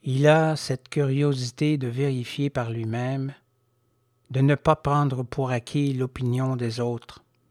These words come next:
C'est un chercheur de vérité qui ne se contente pas du statu quo.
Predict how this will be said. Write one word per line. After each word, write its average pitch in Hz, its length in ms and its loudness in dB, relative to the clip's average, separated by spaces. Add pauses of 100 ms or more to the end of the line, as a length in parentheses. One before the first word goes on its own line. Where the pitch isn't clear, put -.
(2500)
C'est - 260 -8
un 131 180 -2
chercheur 151 580 -2
de 135 100 -2
vérité 135 760 -4 (920)
qui - 160 -2
ne 131 120 0
se 120 180 -6
contente 127 600 -6
pas 135 240 0
du 117 180 -8
statu - 440 -8
quo. 113 280 -8